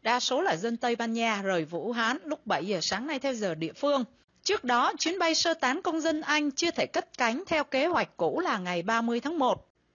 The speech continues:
Được hiểu là do Anh chưa được Trung Quốc chấp thuận về việc này. Bộ Ngoại giao Anh khi đó cho biết họ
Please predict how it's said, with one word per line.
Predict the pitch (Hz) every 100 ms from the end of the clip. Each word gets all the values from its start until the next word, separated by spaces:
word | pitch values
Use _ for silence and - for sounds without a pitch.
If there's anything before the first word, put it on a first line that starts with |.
| _ -
Được | 262
hiểu | 220 175
là | 311 208
do | 254
Anh | 269 294 277 240
chưa | 277 220
được | 170
Trung | - 302 254
Quốc | 359 415 -
chấp | 403 -
thuận | 196 160
về | 175
việc | 165 165
này. | 170 156 - - - - _ 202
Bộ | 240
Ngoại | 240 233
giao | 233 320
Anh | 320 311
khi | 294 330
đó | 247 339
cho | 359 302
biết | 349 -
họ | 247 -